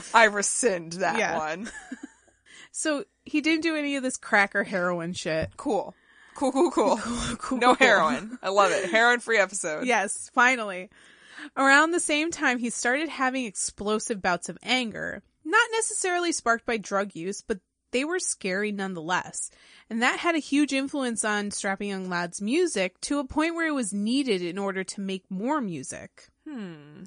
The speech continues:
Speaker 2: Century Media wanted another Strapping Young Lad album out of Devon, but the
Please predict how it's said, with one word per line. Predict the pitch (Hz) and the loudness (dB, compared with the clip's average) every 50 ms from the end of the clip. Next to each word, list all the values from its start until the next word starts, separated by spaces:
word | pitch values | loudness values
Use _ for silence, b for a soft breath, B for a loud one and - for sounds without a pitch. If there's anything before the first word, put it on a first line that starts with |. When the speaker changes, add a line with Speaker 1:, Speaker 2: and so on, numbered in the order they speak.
| - b b b b b b b b b | -20 b b b b b b b b b
Speaker 2:
Century | - - - 302 330 330 - - 381 381 370 | -8 -2 0 0 0 0 -2 -2 -2 -2 0
Media | 339 285 262 262 240 247 247 240 | 0 0 0 0 0 2 0 0
wanted | 233 226 208 208 214 214 233 254 | 0 0 0 0 0 0 0 -2
another | 269 262 247 240 220 196 220 226 | -4 -2 -2 -2 -2 -2 -2 -4
Strapping | - - 196 175 - 202 202 | -4 -6 -6 -6 -6 -6 -6
Young | 214 226 247 247 | -6 -6 -6 -4
Lad | 214 175 175 180 - | -4 -2 -2 -2 -2
album | - 175 180 185 185 185 180 | -2 -4 -2 -4 -4 -6 -6
out | 165 165 165 | -6 -8 -8
of | 170 - | -6 -2
Devon, | - 269 285 247 180 170 180 185 | 0 0 2 0 -2 -4 -4 -2
but | 180 247 - | -4 -2 -2
the | 277 269 - | -4 -6 -6